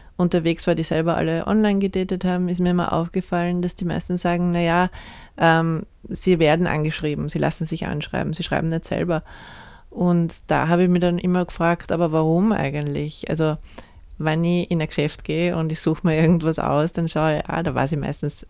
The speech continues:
relativ genau, was ich will. Und dann schaue ich mir das an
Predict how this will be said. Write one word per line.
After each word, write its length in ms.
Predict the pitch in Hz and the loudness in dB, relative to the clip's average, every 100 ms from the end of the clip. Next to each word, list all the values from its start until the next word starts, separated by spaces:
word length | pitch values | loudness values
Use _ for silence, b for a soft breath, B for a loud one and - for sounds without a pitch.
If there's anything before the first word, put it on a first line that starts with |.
| - | -6
relativ 360 | 139 151 151 | -2 -2 -2
genau, 380 | - 143 131 151 | -2 0 0 0
was 160 | 147 147 | 0 -2
ich 120 | 131 | -2
will. 340 | 143 254 170 - B B B - | 0 2 0 -2 B B B -4
Und 200 | 160 151 | -2 0
dann 120 | 151 | -2
schaue 160 | 151 151 | 0 0
ich 60 | |
mir 120 | 151 139 | 0 0
das 180 | 147 | -2
an 380 | - 135 196 254 | -2 2 4 2